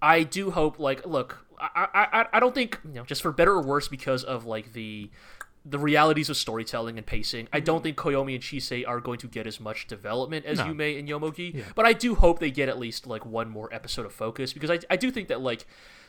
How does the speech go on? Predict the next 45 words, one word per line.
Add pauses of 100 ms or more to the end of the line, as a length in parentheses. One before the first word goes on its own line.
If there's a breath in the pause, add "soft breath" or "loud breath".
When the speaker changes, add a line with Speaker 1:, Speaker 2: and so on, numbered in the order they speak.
(500 loud breath)
Speaker 1:
I,
I
don't
even
think
Koyomi's
story
is,
is,
is,
like,
concluded
Speaker 2:
No,
Speaker 1:
yet.
Speaker 2:
I,
Speaker 1:
Like,
Speaker 2:
I
Speaker 1:
he
still
Speaker 2:
think
Speaker 1:
has
underlying
trauma
to
work
through
Speaker 2:
there's
Speaker 1:
that
Speaker 2:
something,
there's
more
trauma
there
than
you
would
find
from
just
finding
a
big
bag
of
money,